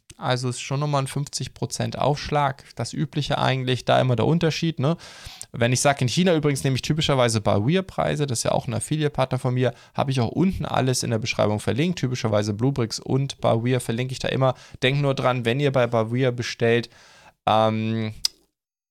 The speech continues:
es gibt auch immer Gutscheincodes. Von mir gibt's auch einen, unten in der Beschreibung auch, Merlin minus Bawir, glaub ich, ist das. Dann gibt's nochmal fünf Prozent, das muss man noch abziehen. Aber wenn ich jetzt hier Preise nenne,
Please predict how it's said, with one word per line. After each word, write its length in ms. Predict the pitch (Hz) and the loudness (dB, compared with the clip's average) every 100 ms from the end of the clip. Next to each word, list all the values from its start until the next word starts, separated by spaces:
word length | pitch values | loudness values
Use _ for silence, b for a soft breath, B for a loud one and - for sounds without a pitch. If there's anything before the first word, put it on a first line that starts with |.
| _ _ _ | _ _ _
es 160 | - - | -4 -2
gibt 180 | 151 139 | -2 2
auch 120 | 123 | 4
immer 180 | 120 117 | 4 2
Gutscheincodes. 800 | 131 - 151 139 143 135 127 - | 0 2 2 2 2 2 2 0
Von 200 | 120 123 | 2 2
mir 160 | 131 | 2
gibt's 220 | 120 110 | 0 -2
auch 260 | - 117 123 | 2 2 4
einen, 300 | - 127 123 | 2 2 2
unten 400 | - 135 - 120 | 0 -2 -2 -4
in 140 | 101 | 0
der 100 | 113 | 0
Beschreibung 500 | 110 - 110 107 110 | 2 2 2 2 2
auch, 320 | - 113 117 - | 4 4 2 2
Merlin 380 | 107 113 117 | 2 2 0
minus 280 | 110 107 104 | 0 -2 -2
Bawir, 420 | - 104 113 120 | 2 2 4 2
glaub 200 | 117 113 | 2 2
ich, 80 | 113 | 0
ist 220 | 104 - | -4 0
das. 260 | 110 107 - | 2 2 -2
Dann 140 | - 110 | -6 -4
gibt's 200 | 110 - | -2 -2
nochmal 200 | 110 98 | -2 -2
fünf 240 | 107 104 | -2 -4
Prozent, 440 | - 98 - 107 104 | -4 -4 0 -2 -2
das 100 | 95 | -6
muss 140 | 110 | -4
man 80 | 98 | -4
noch 100 | 95 | 0
abziehen. 360 | - - 98 | -2 0 0
Aber 120 | 98 104 | 2 2
wenn 80 | |
ich 60 | 113 | 0
jetzt 160 | 110 - | -2 0
hier 120 | 110 | -2
Preise 380 | - 92 107 104 | 2 0 2 0
nenne, 280 | 101 101 | -2 -2